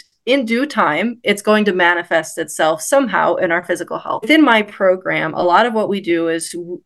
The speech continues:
I try to help people to, number one, get the weight off,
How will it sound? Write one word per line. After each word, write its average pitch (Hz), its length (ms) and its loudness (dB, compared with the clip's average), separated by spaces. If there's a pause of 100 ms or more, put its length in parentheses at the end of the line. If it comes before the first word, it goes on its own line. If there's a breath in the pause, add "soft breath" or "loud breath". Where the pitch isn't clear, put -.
(380 loud breath)
I 220 160 4
try 269 240 2
to 233 80 4
help 208 460 -2
people 208 800 0
to, 190 560 0 (180)
number 269 320 4
one, 180 520 0
get 262 180 0
the 240 80 -2
weight 165 340 0
off, 92 340 -6